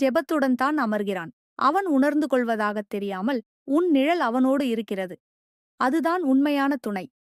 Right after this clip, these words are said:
அதுதான் உணர்வு பூர்வமான மோட்சம். ஒரு நாள் அவன் உன்னை பார்த்து சொன்னான்,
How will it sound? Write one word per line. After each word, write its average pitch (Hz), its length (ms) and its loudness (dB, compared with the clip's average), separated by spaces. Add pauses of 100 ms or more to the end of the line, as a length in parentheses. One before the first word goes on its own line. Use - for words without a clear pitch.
(240)
அதுதான் 311 480 0
உணர்வு 302 480 0
பூர்வமான 277 560 0
மோட்சம். 208 440 -4 (800)
ஒரு 349 220 0
நாள் 285 420 0
அவன் 277 280 2
உன்னை 247 240 2
பார்த்து 262 400 -2
சொன்னான், 214 440 -6